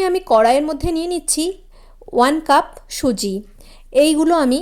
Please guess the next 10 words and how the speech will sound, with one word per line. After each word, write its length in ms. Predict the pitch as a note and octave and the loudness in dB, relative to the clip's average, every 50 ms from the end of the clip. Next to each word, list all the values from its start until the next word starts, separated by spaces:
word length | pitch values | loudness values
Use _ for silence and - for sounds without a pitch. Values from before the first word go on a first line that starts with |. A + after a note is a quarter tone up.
| G4+ - - C4+ | -4 -8 -6 -2
মেজারমেন্ট 560 | A#3 A#3 A#3 A3 B3+ B3+ B3+ C4 C#4+ C#4+ C#4+ | 0 2 2 2 2 0 0 0 -2 -2 -2
কাপের 340 | - C#4 A3+ A3+ - B3 C#4+ | -2 -2 -2 0 2 0 0
মাপ 240 | D4 C4 A3 G3+ G3 - | 0 0 -2 -4 -2 -2
অনুযায়ী 360 | A3+ A#3 A#3+ A3+ C4+ B3+ E4 A4+ - - - - | -2 -2 0 0 0 0 0 -2 -4 -8 -12 -4
নিয়েছি। 440 | C#4+ A#3+ A#3 G#3+ G3 G3 - - G3 F#3 G3 A3 - - - - - - _ _ _ _ - - | -2 0 0 0 0 -4 -4 -4 -4 -6 -8 -10 -14 -20 -20 -20 -20 -20 _ _ _ _ -8 0
এক 180 | - D4 D4 D4+ - | 0 0 0 0 0
কাপ 140 | F4+ F4+ F4+ | 0 0 0
সুজি 340 | - - D4+ C4+ A#3 D4+ E4 | 0 -4 -4 -4 -2 -2 -2
দিয়ে 220 | D4 C#4+ B3+ B3 - - - - - _ _ _ _ _ _ - | 0 2 2 2 2 2 -2 -14 -20 _ _ _ _ _ _ -4
খুব 140 | - D4+ | -4 -4